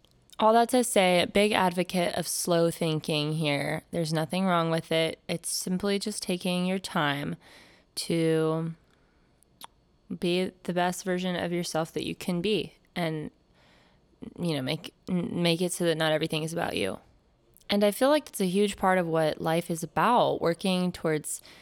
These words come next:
um, shrinking our ego a little bit so that we can feel divinely connected to the people around us, to the planet, um, and we can, we can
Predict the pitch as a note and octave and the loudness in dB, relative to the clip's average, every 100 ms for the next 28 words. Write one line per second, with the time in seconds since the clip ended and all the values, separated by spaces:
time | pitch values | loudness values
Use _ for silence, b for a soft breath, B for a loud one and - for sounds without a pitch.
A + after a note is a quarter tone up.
0 | B B B B B _ _ F#3 E3+ D#3 | B B B B B _ _ 0 2 2
1 | - - G3 A3 B3+ B3 G3 - C#3 E3+ | 0 2 4 6 6 6 4 4 2 4
2 | F3+ G3 G#3+ A3 A3 A3+ A3+ - F#3 E3+ | 4 6 4 2 4 2 2 0 0 0
3 | F3+ F3 - F#3 E3 E3 - F3+ F3+ E3+ | 0 -2 -2 0 0 -2 0 4 4 4
4 | F3 E3 D#3+ F3 E3+ - D#3 E3 - - | 0 0 2 2 0 0 2 2 0 2
5 | F3 E3+ E3+ F#3 - F3+ E3 E3 F3+ E3+ | 4 4 4 0 -4 -2 -2 -2 -2 0
6 | F3+ E3+ D#3+ D#3+ E3+ F3 F3 E3+ F3 - | 2 2 2 2 2 2 4 4 2 -2
7 | - F3+ D#3+ D#3 D#3+ - - F3+ F3+ F3 | -2 -2 0 0 -2 -6 -2 2 2 4
8 | E3+ E3+ - - B B B B E3 D#3+ | 2 2 -2 -14 B B B B -4 -2
9 | E3 F3+ D#4+ A3+ E3+ E3 - F#3 E3+ E3 | -2 -4 -4 0 0 0 0 -2 0 -2
10 | E3 B B B B B B - F#3+ E3+ | -6 B B B B B B -4 -2 0
11 | G3 F#3 E3+ - | 2 2 2 -2